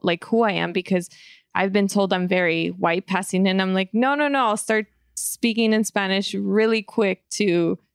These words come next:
to stop that," because I don't, I, I am Mexican before I'm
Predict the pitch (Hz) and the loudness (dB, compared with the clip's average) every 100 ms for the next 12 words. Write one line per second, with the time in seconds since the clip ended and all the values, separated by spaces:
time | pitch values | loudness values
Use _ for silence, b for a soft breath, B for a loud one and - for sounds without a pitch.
0 | _ - 202 - 196 - 190 - 190 196 | _ -2 0 0 -2 0 -2 -2 0 0
1 | 180 185 208 214 202 - _ _ _ 190 | 0 0 2 2 0 -4 _ _ _ -2
2 | 214 220 _ - 214 233 214 190 196 190 | 0 -2 _ -4 0 0 0 0 -2 -4
3 | 190 180 180 - 180 - 170 170 | -2 -2 -2 0 0 0 -2 -4